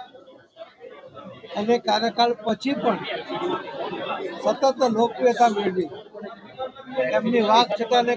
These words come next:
કારણે, એમની ચતુરાઈ અને શબ્દનો ભંડાર જેમની પાસે હતો, એના કારણે એમણે આખા દેશ અને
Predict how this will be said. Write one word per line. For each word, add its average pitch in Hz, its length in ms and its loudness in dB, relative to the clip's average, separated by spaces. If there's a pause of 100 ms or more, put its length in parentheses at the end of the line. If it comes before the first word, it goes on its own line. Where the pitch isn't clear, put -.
કારણે, 226 300 0 (1500)
એમની 233 280 2 (100)
ચતુરાઈ 226 520 4 (1160)
અને 226 220 0
શબ્દનો 233 420 2 (100)
ભંડાર 220 440 4
જેમની 226 300 2
પાસે 233 280 4
હતો, 226 140 -4 (120)
એના 233 220 0
કારણે 226 260 -2 (2250)
એમણે 233 280 2 (3000)
આખા 214 320 4
દેશ 233 300 4
અને 226 160 0